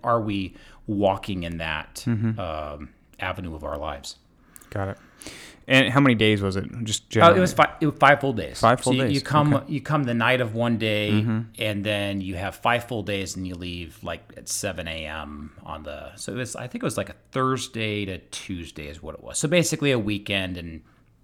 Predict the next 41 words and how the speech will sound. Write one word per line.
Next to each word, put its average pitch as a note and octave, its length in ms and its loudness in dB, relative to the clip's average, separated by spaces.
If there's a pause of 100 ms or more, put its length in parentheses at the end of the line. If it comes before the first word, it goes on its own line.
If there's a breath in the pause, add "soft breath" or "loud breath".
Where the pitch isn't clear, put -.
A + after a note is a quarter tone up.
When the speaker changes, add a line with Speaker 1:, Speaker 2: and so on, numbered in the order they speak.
(440)
Speaker 1:
uh, D2+ 220 -8
three G2 240 -4
weekdays. - 580 -12 (300)
Speaker 2:
Got G2 220 -4
it. G2 160 -8
And C#3 100 -2
tell D#3 120 6
me D3+ 60 4
a D3 40 4
little C#3+ 120 4
bit B2+ 100 0
more B2+ 100 4
about A2+ 260 6
the G#2+ 80 -4
process A2 440 2
group. G#2+ 240 -2
Who C3+ 80 2
were C3+ 160 2
those A#2 360 2
individuals? A#2 600 0
And G#2+ 220 -4
then G#2+ 180 0
what A2 160 0
was G#2+ 220 -4
some - 200 -2
of G#2+ 40 0
the A2 80 2
other G#2+ 120 2
people G#2+ 240 -4
you G2 140 -4
met G2 220 -6
with? G2+ 200 -8
'Cause A2 80 -4
just G#2 160 -6
one-on-ones, G#2+ 500 2
I - 40 -2
think G#2 200 -2
you G#2 80 -6
said G#2 340 -2
to - 100 -8
me G2+ 240 -4